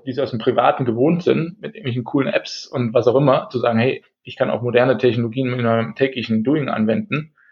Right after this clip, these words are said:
Also grundsätzlich dieses Thema Fachkräftemangel ist eine der Themen, die absolut brennen.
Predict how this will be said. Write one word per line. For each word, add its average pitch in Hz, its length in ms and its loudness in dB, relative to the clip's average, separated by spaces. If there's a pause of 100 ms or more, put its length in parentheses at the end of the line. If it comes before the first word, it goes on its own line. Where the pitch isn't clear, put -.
(600)
Also 120 180 2
grundsätzlich 151 500 4
dieses 123 240 -2
Thema 127 220 2
Fachkräftemangel 117 1120 0
ist - 180 -10
eine 113 240 2
der 113 540 2
Themen, 113 240 0
die 113 240 -4 (160)
absolut - 420 -2
brennen. - 400 -4